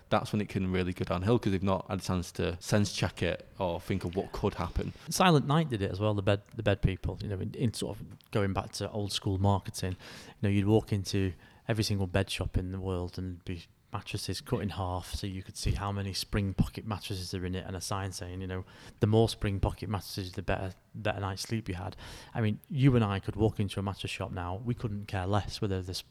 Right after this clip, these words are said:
Speaker 2: there was two springs or two hundred springs. As long as it was comfortable and we slept all right,
Speaker 1: Yeah.
Speaker 2: we'd be fine with it.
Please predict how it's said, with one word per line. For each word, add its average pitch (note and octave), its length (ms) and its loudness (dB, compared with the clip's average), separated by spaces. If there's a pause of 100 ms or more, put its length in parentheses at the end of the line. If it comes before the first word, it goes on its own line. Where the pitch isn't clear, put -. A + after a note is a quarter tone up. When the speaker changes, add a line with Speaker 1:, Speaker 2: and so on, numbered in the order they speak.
Speaker 2:
there G#2 120 -4
was F#2 100 -10
two C3 240 -2
springs G#2 420 0
or G2 80 0
two - 180 0
hundred G2 280 2
springs. F#2+ 320 0 (300)
As A2 80 2
long D#3+ 100 10
as D#3 80 12
it C3+ 40 4
was B2 100 0
comfortable A#2+ 400 6
and G2+ 80 4
we G#2 40 6
slept - 360 4
all F#2 80 4
right, F2+ 280 2
Speaker 1:
Yeah. A2 140 -2 (100)
Speaker 2:
we'd A#2 120 -6
be A2 40 -6
fine C3+ 300 4
with C3+ 140 4
it. D#3 100 4